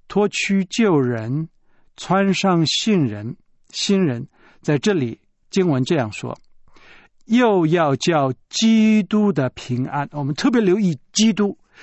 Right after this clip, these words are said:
因为假教师呢，是不按照基督，这是二章八节已经讲过的，对不对？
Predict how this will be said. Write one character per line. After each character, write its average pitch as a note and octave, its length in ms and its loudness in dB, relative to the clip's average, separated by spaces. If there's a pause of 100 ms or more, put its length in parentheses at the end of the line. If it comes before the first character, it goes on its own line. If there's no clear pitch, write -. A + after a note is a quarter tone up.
(140)
因 A3 100 2
为 A#3+ 80 2
假 D#3 280 0
教 A3 260 2
师 F#3 220 0
呢， E3 120 2
是 D3 220 0
不 C#3+ 520 -2 (200)
按 F#3 400 2
照 C3 280 0
基 C#3+ 200 -2
督， C#3 240 -6 (320)
这 C#3+ 100 -4
是 D3 140 -2 (160)
二 D#3+ 200 0
章 D3 320 0
八 F3 220 0
节 A#2+ 400 -6
已 C3 100 -10
经 C3+ 200 -2
讲 G#2+ 360 -4
过 C#3 200 -4
的， - 100 -14 (760)
对 D3+ 100 -2
不 B2 80 -8
对？ D#3+ 180 0